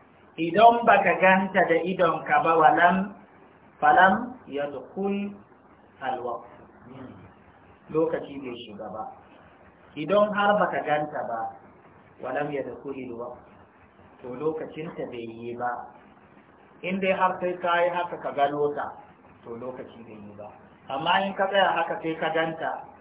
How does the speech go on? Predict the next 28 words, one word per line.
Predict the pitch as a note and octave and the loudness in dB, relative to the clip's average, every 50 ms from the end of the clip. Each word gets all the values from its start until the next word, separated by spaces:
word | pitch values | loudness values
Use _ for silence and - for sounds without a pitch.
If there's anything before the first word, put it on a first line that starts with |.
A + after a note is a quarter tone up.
| - - - - - - _ _ - - - - | -20 -20 -20 -20 -20 -20 _ _ -20 -20 -8 -2
sannan | D#3+ D#3+ D#3+ F#3 G3 G3+ G3 | 0 0 4 4 4 6 6
ba | F#3 E3+ D#3+ | 4 4 4
sai | E3 F3 F3+ - | 2 2 0 0
ka | F3+ E3+ D#3+ E3 | 0 2 6 6
yi | F3 E3+ | 6 6
haka | F3 F3 E3+ D#3 D#3 D3 | 6 4 2 2 0 0
ba | D#3+ D#3+ | 0 0
ka | D#3 D3+ C3+ | -2 -2 0
gano | D3 D3+ D#3 D#3+ D#3+ D#3+ | 0 0 2 2 2 2
ta | - - - | 0 0 -4
can, | - - D3+ C#3+ C#3 - - - - - - - - - - - - - | -2 -2 -2 -2 -4 -6 -10 -16 -20 -20 -20 -20 -20 -20 -20 -20 -20 -18
to | - C3 | -14 -14
lokaci | A#2+ A#2 B2+ C#3 C#3+ C3+ B2+ G2+ - - G#2 | -12 -10 -10 -10 -12 -12 -18 -18 -20 -20 -18
ya | G2+ G2 F#2+ | -18 -16 -16
yi. | F#2 F2 F2 - - - - C3+ C#3+ - - - - - - | -16 -18 -20 -20 -20 -20 -20 -20 -20 -20 -20 -20 -20 -12 -8
In | F3 G#3 G#3+ G#3+ | -6 -6 -4 -2
kuma | A3+ G#3+ G#3 G3+ | -2 0 2 4
har | G3 G3 G3 - | 4 4 4 4
sai | G#3 G3+ G3 | 2 0 0
ka | G3 G3+ G3+ G3 G3 | 2 4 6 6 8
yi | G3 F#3+ | 6 6
haka, | F#3+ F#3+ F#3+ F#3 D#3+ C3+ B2+ - - - - - - | 4 4 4 2 -2 -2 -2 -6 -10 -16 -20 -20 -10
sannan | - D#3+ D#3 E3 E3+ F3+ F#3 F#3 | -4 -2 -2 0 0 -2 0 0
ya | F3 | 0
yi | E3 D#3+ | 0 -2
feki | - F3 F3 F3 F3 E3+ F3+ D#3+ | -2 -2 -4 -4 -4 -4 -6 -6
da | C#3+ C#3 C3+ | -6 -6 -8
kai, | - C#3+ C3+ C#3 C#3 C3+ | -6 -6 -6 -6 -8 -10